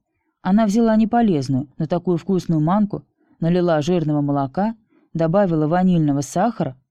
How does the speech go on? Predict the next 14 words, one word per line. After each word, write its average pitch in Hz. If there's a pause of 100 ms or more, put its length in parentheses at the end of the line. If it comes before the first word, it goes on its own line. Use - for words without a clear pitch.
(120)
который 165
хранился 180
у 156
нее 170
вместе 175
со 165
стручком 165
ванили 165 (260)
в -
специальной 220
банке 160
с -
плотной 175
крышкой, 143